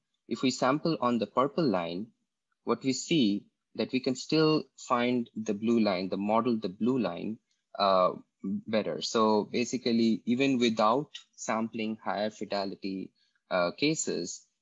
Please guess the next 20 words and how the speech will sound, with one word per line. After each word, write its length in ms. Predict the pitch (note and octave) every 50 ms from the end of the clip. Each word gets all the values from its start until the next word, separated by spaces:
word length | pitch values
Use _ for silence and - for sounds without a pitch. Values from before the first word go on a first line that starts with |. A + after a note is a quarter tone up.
| _ -
we 80 | A2 A2
can 120 | A#2+ A2+
still 260 | - - - C#3+ C#3
learn 420 | C3 A2 G#2+ G#2 G2+ G2+ G#2 G#2 G2
the 120 | G2+ G2+
function 580 | - - F#2+ G2 G2+ - - F#2+ F2+ E2 - -
by 160 | - F#2+ F#2+ F#2+
exploiting 540 | F#2 - - - A2 G#2+ G2 - G#2 G2
the 80 | F#2+ F2+
interfidelity 840 | F2+ G#2 - G2+ F#2 - - F2 F2 F2 F#2+ F2+ - - - - -
relationship. 540 | G#2 F#2+ F#2 F#2 - - F#2+ - - - - _ -
Now, 240 | A#2 A#2+ A#2+ - -
if 160 | C3+ C#3+ -
the 100 | - E3+
low 200 | B2+ A2+ B2 D3
fidelity 500 | D3+ - D3 A#2+ B2 A2+ A2 A2 - A2
is 160 | G2+ F#2+ - G#2
really 340 | G#2+ B2 E3 F3 D3 G#2+
cheap, 440 | - - - - D3+ B2+ F#2 - _ _ _ _ _ _ - - - _ - -
uh, 400 | G#2 G#2 G2 G2 G2 F#2+ E2+